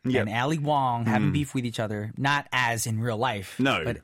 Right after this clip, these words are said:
Speaker 2: with their characters in the T V series.
Speaker 1: I'm pretty sure they're really good friends in real life. But anyway,
Speaker 2: Yeah, yeah, yeah.
Speaker 1: let me tell you why I liked this series. Now, I have to admit, I actually really dig this series.
Speaker 2: Mm.
Speaker 1: And I'm a fan of Ali Wong. I think her stand-up is great. And she's
Speaker 2: Oh,
Speaker 1: also
Speaker 2: she can get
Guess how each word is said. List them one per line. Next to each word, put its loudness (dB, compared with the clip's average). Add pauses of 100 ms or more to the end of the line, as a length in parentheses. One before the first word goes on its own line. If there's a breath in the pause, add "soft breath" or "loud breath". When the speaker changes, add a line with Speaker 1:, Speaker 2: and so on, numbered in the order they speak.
(180)
Speaker 2:
with -4
their -4
characters -2
in -4
the -2
T -6
V 0
series. -6
Speaker 1:
I'm 4
pretty 2
sure 0
they're -2
really -2
good -6
friends -4
in -6
real -4
life. -4
But 0
anyway, 6
Speaker 2:
Yeah, 0
yeah, -2
yeah. -12 (100)
Speaker 1:
let 6
me 4
tell 6
you 4
why 8
I 8
liked 4
this 2
series. 4
Now, 4
I 6
have 4
to 2
admit, 4
I 6
actually 0
really 4
dig 0
this 2
series. 0
Speaker 2:
Mm. 4
Speaker 1:
And 2
I'm 2
a 2
fan 2
of 0
Ali 2
Wong. 0
I 0
think 0
her 0
stand-up 2
is -2
great. 0
And 0
she's 0
Speaker 2:
Oh, 4
Speaker 1:
also 2
Speaker 2:
she 0
can 2
get -2